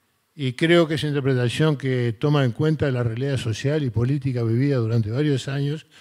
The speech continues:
El estado de excepción que se inauguró en mil novecientos sesenta y ocho supuso lo que algún cientista social uruguayo y conocido de todos nosotros ha llamado el camino democrático hacia la dictadura,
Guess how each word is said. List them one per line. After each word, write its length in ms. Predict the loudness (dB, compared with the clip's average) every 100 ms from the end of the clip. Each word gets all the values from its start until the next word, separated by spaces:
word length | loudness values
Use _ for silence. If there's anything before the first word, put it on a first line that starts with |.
| -20 -10
El 160 | -4 -2
estado 360 | 0 4 4
de 60 | 4
excepción 440 | 4 2 2 0 0
que 120 | -2
se 120 | -2
inauguró 340 | -2 -2 0
en 80 | 0
mil 140 | 0 -2
novecientos 500 | -4 -4 -6 -6 -8
sesenta 420 | -8 -6 -6 -2
y 100 | -2
ocho 380 | -2 -2 -4 -6 -16 -20
supuso 580 | -6 -6 0 0 0 -2
lo 180 | -4 -6
que 180 | -6 -4
algún 440 | -2 0 0 -4 -12 _ _ _ _ _
cientista 520 | -14 -12 -12 -6 -4
social 400 | -2 2 4 4
uruguayo 580 | 4 4 4 4 0 -4
y 40 |
conocido 400 | -6 -8 -6 -6
de 60 | -2
todos 180 | -2 -2
nosotros 480 | -4 -8 -10 -8
ha 40 | -6
llamado 440 | -4 -2 2 2
el 80 | 2
camino 480 | 0 -2 0 0 2
democrático 920 | 2 2 2 0 0 -2 -6 -6 -6
hacia 200 | -4 -4
la 120 | -4 -6
dictadura, 760 | -8 -12 -14 -12 -14 -14